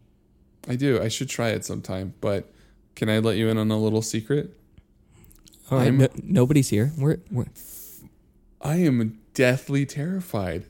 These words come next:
Speaker 1: of going fast, uh, not in a vehicle. And maybe it's because of the fucking incident that we just talked about.
Speaker 2: <laughs> Yeah, I was gonna say, I think there's a connection here we
Speaker 1: Hmm.
Speaker 2: can pull.
Speaker 1: <laughs>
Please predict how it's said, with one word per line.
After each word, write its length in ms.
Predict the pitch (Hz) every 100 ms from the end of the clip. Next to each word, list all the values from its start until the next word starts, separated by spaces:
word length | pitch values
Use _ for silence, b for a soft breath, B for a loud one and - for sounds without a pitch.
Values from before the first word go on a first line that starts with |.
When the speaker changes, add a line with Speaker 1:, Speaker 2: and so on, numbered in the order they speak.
| _
Speaker 1:
of 420 | - 127 135 - -
going 380 | 113 104 107 110
fast, 600 | 120 139 147 113 - - b b b -
uh, 380 | 117 113 113 -
not 360 | 131 127 139 139
in 100 | 135
a 80 |
vehicle. 500 | 131 156 165 120 104 B B
And 160 | 143 147
maybe 240 | 165 190
it's 100 | 185
because 400 | - 151 143 127
of 100 | 131
the 120 | 113 110
fucking 500 | - 147 - 160 143
incident 460 | 185 - 170 113
that 80 | 113
we 80 | 120
just 240 | 175 -
talked 220 | - 359 302
about. 100 | 175
Speaker 2:
<laughs> 0 |
Yeah, 120 | 180
I 40 |
was 120 | 160 151
gonna 180 | 180
say, 260 | 175 269 156
I 60 | 143
think 320 | - 285 -
there's 320 | 240 240 214
a 80 | 202
connection 580 | 190 190 269 - 202 202
here 220 | 180 123 120
we 100 | 131
Speaker 1:
Hmm. 40 | 139
Speaker 2:
can 40 | 135
pull. 300 | 175 214
Speaker 1:
<laughs> 60 | -